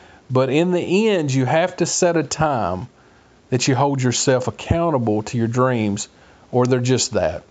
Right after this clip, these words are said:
They're just dreams. They're not something that you're actually gonna put into, uh, use. So I would encourage you to set a time. It may be weekly, could be bi-weekly, could be monthly, where you come back and you hold yourself accountable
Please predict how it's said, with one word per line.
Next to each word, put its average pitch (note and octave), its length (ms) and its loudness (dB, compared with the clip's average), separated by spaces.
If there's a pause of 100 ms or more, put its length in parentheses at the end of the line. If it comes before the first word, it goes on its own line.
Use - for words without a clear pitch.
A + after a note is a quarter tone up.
(220)
They're A#2 140 2
just A#2+ 260 0
dreams. F2+ 560 -4
They're A#2+ 100 2
not A#2+ 200 0
something A#2+ 360 0
that G#2 180 -2
you're E2+ 100 -2
actually A2 400 0
gonna A2 200 0
put G#2 220 -2
into, G2+ 460 -2 (680)
uh, F#2 60 -2
use. G2+ 520 -4 (240)
So B2+ 260 0
I B2 140 2
would D#3+ 160 0
encourage C#3 720 -2
you A#2 220 0 (320)
to B2 100 -2
set B2+ 320 0
a D#3 80 0
time. C3 640 -2
It A#2 80 -6
may C#3+ 140 2
be D#3 160 0
weekly, C3+ 640 0
could B2+ 240 0
be C3+ 100 2
bi-weekly, C3 720 0
could C#3 200 -2
be C#3+ 100 2
monthly, C#3+ 680 0 (680)
where D3 160 2
you D#3 140 -2
come F#3+ 300 0
back F3+ 500 -2 (180)
and C#3 240 0
you C#3+ 80 2
hold F3 340 0
yourself D3+ 520 0
accountable B2 800 -2